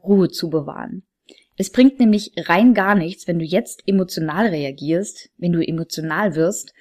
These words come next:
und egal, ob damit jetzt wütend gemeint ist oder ob du in Tränen ausbrichst oder anfängst, unsachlich zu werden.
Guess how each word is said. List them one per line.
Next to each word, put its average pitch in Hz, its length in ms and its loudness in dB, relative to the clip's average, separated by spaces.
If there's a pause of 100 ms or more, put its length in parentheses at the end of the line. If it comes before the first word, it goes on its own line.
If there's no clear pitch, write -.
(320)
und 175 320 -2 (160)
egal, 190 300 2
ob 185 120 0
damit 170 260 -4
jetzt 156 320 -12
wütend 202 380 0
gemeint 175 420 -2
ist 170 320 -4
oder 151 420 -4
ob - 120 -12
du 156 140 -4
in 196 120 0
Tränen 233 380 4
ausbrichst 196 640 -4
oder 170 200 -4
anfängst, 190 500 -4
unsachlich 190 580 -2
zu 151 160 -12
werden. 143 380 -8